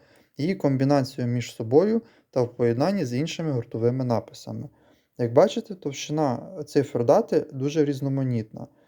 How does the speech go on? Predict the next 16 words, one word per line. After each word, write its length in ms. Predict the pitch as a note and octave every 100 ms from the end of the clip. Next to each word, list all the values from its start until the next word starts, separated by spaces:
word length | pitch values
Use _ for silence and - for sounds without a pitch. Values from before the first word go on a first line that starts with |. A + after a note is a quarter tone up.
| _ _
Перший 380 | - G#3+ - G3+
гурт 380 | C3+ B2+ A#2 -
з 220 | B2 A#2+ B2
товстим 520 | C3 A#2+ - C3+ A#2+
написом 560 | A#2+ A2+ - - A2
має 340 | A#2 E3+ F3+ D3+ - _ -
підвиди 560 | C3+ B2+ E3 C#3 B2
як 280 | A#2 B2+ B2 A#2+
з 480 | A2 B2+ B2 A2 A2 _ _ -
тонкими 480 | C#3+ C#3 C4 D4 C#4+
цифрами 500 | C4+ B3 A#3+ A3 G#3
дати, 440 | G3+ G3+ F#3+ E3+
так 280 | E3 F#3 F3+
і 40 |
з 60 | -
товстими. 560 | D#3 - - A2 A2